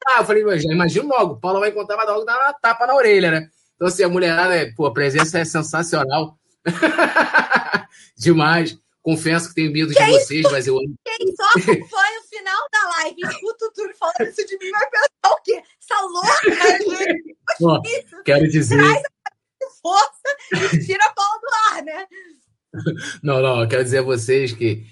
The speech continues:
Speaker 1: que eu tenho medo de vocês, mas eu amo todas vocês, entendeu? Inclusive a Alzira, a, a Lohana, a Josi Resistência, mas eu tenho medo de vocês, entendeu? Mas vocês são maravilhosos,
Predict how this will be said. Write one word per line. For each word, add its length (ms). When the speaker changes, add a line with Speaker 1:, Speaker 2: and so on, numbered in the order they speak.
Speaker 1:
que 80
eu 160
tenho 200
medo 180
de 80
vocês, 320
mas 200
eu 120
amo 180
todas 300
vocês, 560
entendeu? 300
Inclusive 300
a 240
Alzira, 760
a, 760
a 40
Lohana, 920
a 140
Josi 300
Resistência, 1080
mas 400
eu 120
tenho 220
medo 280
de 100
vocês, 560
entendeu? 540
Mas 300
vocês 160
são 260
maravilhosos, 920